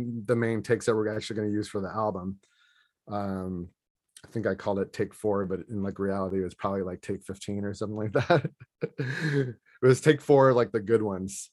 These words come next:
I guess you should say. Um, so I used the audio from my phone,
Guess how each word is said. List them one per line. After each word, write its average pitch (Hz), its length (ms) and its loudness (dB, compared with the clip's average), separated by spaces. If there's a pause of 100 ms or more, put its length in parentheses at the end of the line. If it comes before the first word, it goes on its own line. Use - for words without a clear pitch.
I 98 60 -8
guess 87 300 -8
you 98 80 -8
should 98 200 -8
say. 98 180 -4 (440)
Um, 107 220 -2
so 117 120 2
I 113 60 4
used 123 460 2
the 117 340 2
audio 117 480 6
from 120 220 0
my 101 140 -2
phone, 101 640 0